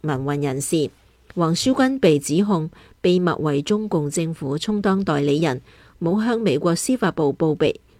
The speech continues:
余金山話，既然係自己選擇咗美國，喺美國生活，一切就要以美國利益為原則，忠於美國民主制度，遵守美國法律。美國好，僑胞嘅生活至會好。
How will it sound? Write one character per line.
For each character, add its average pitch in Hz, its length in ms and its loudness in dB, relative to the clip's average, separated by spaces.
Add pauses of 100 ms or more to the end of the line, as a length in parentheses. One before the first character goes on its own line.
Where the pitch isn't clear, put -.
(100)
余 151 200 0
金 214 240 0
山 240 300 0
話， 190 220 0 (140)
既 226 240 4
然 160 140 2
係 165 140 2
自 160 180 0
己 170 200 2
選 185 320 -2
擇 165 160 0
咗 160 120 -2
美 160 220 2
國， 151 240 0 (280)
喺 262 140 0
美 233 140 6
國 165 160 0
生 214 280 0
活， 165 140 4 (300)
一 240 140 2
切 214 240 2
就 156 180 0
要 175 220 2
以 156 180 -2
美 147 220 2
國 160 160 0
利 147 200 2
益 175 120 2
為 147 220 0
原 127 240 -2
則， 196 200 2 (300)
忠 220 260 4
於 233 140 0
美 185 180 2
國 156 160 0
民 139 220 -4
主 143 180 -2
制 160 260 0
度， 160 220 0 (280)
遵 247 220 0
守 180 220 -4
美 185 180 0
國 156 180 0
法 165 220 -2
律。 156 120 2 (480)
美 180 180 2
國 214 140 0
好， 190 340 0 (320)
僑 165 200 2
胞 220 200 2
嘅 220 140 2
生 240 240 -4
活 185 140 0
至 165 240 0
會 147 180 2
好。 160 260 0